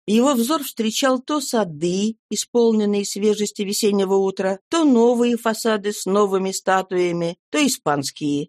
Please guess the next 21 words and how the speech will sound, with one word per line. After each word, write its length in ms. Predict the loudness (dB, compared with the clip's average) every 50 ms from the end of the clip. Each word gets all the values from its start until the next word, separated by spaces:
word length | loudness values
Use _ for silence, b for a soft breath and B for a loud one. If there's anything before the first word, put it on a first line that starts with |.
| _ _
патио, 680 | -2 0 2 2 0 -2 -2 0 0 0 0 -2 -4 -8 _ _ _ _ _ _
квадратные, 720 | -2 0 0 2 2 2 0 0 -2 -2 -4 -2 -2 -2
выложенные 640 | 0 0 0 0 0 -2 -4 -4 -4 -4 -4 -4 -4
плитами 440 | -4 -4 -4 -4 -4 -4 -4 -4
дворики, 800 | -4 -4 -4 -2 0 0 0 0 -2 -6 _ -8 -8 -8 -8 -10 _ _
сырые 600 | -4 -2 0 2 2 2 2 2 2 2 0 -2
и 20 | -4
холодные, 720 | -6 -4 -2 -2 0 2 2 2 0 0 -2 -2 -2 -2
заключенные 680 | -2 -2 -4 -4 -4 -4 -4 -2 -2 0 2 2 4 4
между 340 | 4 2 2 0 -2 -6 -10
стенами 500 | -8 -6 -4 0 0 2 2 2 0 0
многоэтажных 880 | 0 0 0 0 2 2 0 0 0 0 0 0 2 2 0 0 -2 -2
зданий, 540 | -2 0 0 0 0 0 -2 -4 -8 -14 _ _ _ _ _ _
то 180 | -2 0 0 2
воды 420 | 2 2 2 2 0 -4 -6 -8 _
Темзы, 640 | -4 0 0 2 2 2 0 0 0 -2 -2 -2 -4 _ -4
то 100 | -2 0
высокую 560 | 0 -2 -2 -2 -2 -4 -4 -4 -6 -4 -2
башню 540 | 0 0 0 0 -2 -4 -4 -4 -4 -6 -8
Виндзорского 840 | -8 -4 -2 -2 -2 -2 -2 -4 -6 -6 -8 -10 -8 -4 -4 -2 -2
замка. 560 | 0 0 0 0 -2 -4 -8 -14 -16 -16